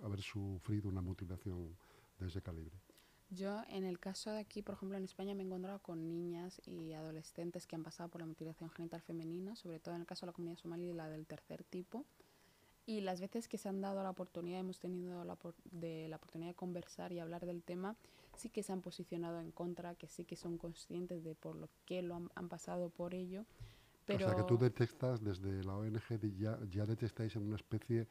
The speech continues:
Speaker 1: de cambio generacional, ¿no? En la, en cuanto a la
Speaker 2: Totalmente,
Speaker 1: cultura, de que
Speaker 2: totalmente.
Speaker 1: los, las niñas de hoy día, de alguna manera,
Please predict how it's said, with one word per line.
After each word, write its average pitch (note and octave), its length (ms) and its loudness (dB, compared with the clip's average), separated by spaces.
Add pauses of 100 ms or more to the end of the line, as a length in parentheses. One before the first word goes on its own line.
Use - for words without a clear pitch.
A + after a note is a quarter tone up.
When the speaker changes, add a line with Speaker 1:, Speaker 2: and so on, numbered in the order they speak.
(440)
Speaker 1:
de G#2+ 400 2
cambio A#2 340 10
generacional, G#2+ 880 6
¿no? A#2+ 360 0
En F#2 100 -4
la, G2 140 0
en G#2+ 160 -2
cuanto G#2+ 240 6
a G#2 40 10
la G#2 60 8
Speaker 2:
Totalmente, A2 280 8
Speaker 1:
cultura, B2 320 10
de D3 60 -2 (120)
que - 60 -6
Speaker 2:
totalmente. E3+ 560 0
Speaker 1:
los, G2+ 240 2
las G2+ 200 4
niñas A2+ 500 12
de A2+ 80 4
hoy G#2+ 140 4
día, A2 460 4
de F2+ 100 0
alguna G2+ 260 2
manera, G2+ 640 2